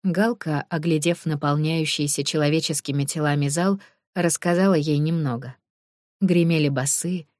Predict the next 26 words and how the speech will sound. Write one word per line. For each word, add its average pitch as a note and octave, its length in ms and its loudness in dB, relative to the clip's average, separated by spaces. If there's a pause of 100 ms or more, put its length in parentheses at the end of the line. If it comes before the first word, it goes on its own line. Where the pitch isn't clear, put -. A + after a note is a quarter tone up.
(340)
музыка G#3 420 4
заглушала E3+ 580 2
и D3+ 100 4
слова, D3 560 -2
и C#3+ 160 0
мысли D#3+ 460 4
в D3+ 80 -4
голове, D3 520 0 (420)
но G#3 160 6
Юлька A#3 440 4
всё - 180 0
равно A3 280 6
напряжённо G3 600 4
вслушивалась, E3 880 -2 (220)
тянулась F3 640 2
к - 80 -20
чужой E3+ 460 0
мёртвой E3 520 2
памяти. C3+ 600 -4 (1300)
«Решилась?» — A#3 800 6 (520)
крикнула D#3+ 540 2
Галка F3+ 380 2
ей D#3 240 0
в - 40 -6
самое F3 400 2
ухо. D3 460 0